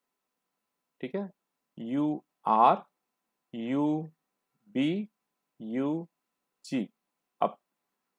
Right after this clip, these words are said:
usi tarah से R for red, B for blue, G for green। उसी तरह से डाउन के लिए डी आर,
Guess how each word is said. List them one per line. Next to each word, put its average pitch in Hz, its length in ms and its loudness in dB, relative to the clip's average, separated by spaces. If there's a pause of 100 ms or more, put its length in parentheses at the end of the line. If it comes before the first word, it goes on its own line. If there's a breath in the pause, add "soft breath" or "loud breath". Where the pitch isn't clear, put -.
usi 127 160 -8
tarah 143 180 2
से 147 380 2 (260)
R 123 160 8 (140)
for 120 140 6
red, 151 340 2
B 120 200 -4
for 113 200 2 (100)
blue, 147 260 -2
G 120 200 -6 (100)
for 135 120 6
green। 135 340 -4 (520)
उसी 123 220 -6
तरह 156 240 2
से 151 180 2
डाउन 131 420 2
के 160 160 -2
लिए 156 240 0 (3000)
डी 123 600 -6 (100)
आर, 143 320 6